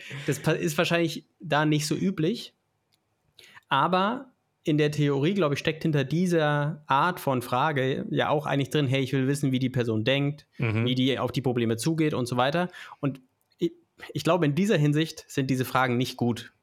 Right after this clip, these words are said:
Speaker 1: Ja, weil
Speaker 2: Mhm.
Speaker 1: wenn man sich darauf vorbereitet, dann denke ich halt genau so, wie diese Fragen das von mir haben wollen.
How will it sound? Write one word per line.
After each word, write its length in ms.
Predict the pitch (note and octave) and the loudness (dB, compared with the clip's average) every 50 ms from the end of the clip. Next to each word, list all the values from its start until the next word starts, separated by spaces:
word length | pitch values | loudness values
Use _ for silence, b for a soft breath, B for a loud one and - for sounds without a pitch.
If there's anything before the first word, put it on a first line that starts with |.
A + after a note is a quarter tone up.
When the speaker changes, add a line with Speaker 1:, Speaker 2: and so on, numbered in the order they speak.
| _ _ - | _ _ -6
Speaker 1:
Ja, 200 | A2+ A#2 C3+ C3+ | -4 -2 0 2
weil 380 | C3 B2 B2 B2+ B2+ B2 B2+ - | 2 2 2 2 0 -2 -4 -6
Speaker 2:
Mhm. 340 | G#2 G2 G2 G2 G#2 G#2+ - - | -4 -4 -2 -2 -4 -4 -6 -6
Speaker 1:
wenn 180 | C3+ C3 C3+ C#3 | -2 0 2 2
man 120 | D3 C#3 | 2 2
sich 100 | C#3 C#3+ | 0 0
darauf 160 | C#3+ C#3 - | 0 -2 0
vorbereitet, 760 | - D#3+ E3+ F3 D#3 C3 B2+ C#3 C3+ D#3 D#3+ D#3 - - - _ _ _ - _ _ | 2 2 2 2 2 2 2 2 2 0 0 -2 -4 -14 -20 _ _ _ -20 _ _
dann 160 | - B2+ B2 A#2+ | -2 0 0 2
denke 240 | C3 C3+ C3+ D3+ | 2 0 0 0
ich 100 | C#3 A2+ | 0 0
halt 160 | B2 B2+ B2 B2 | 0 0 0 0
genau 400 | B2 A#2+ A#2 A#2 B2 C3+ C#3 C3+ | 0 0 2 2 2 2 2 2
so, 380 | A#2+ A#2+ A#2+ B2+ B2+ C#3 C#3+ D3+ | 2 2 2 2 2 0 0 0
wie 100 | C3+ B2 A#2+ | 0 0 0
diese 200 | B2 B2 B2 A#2+ | 0 0 0 0
Fragen 280 | B2 B2+ A#2+ B2+ C3 | 0 2 2 2 2
das 100 | A#2+ A#2 | 0 -2
von 100 | - B2 | -2 -2
mir 120 | A#2+ B2 C3+ | -2 -2 0
haben 200 | D#3 C3 A2 G#2+ | 0 0 0 0
wollen. 240 | A2+ F2+ F#2+ A2 | -2 -2 -4 -6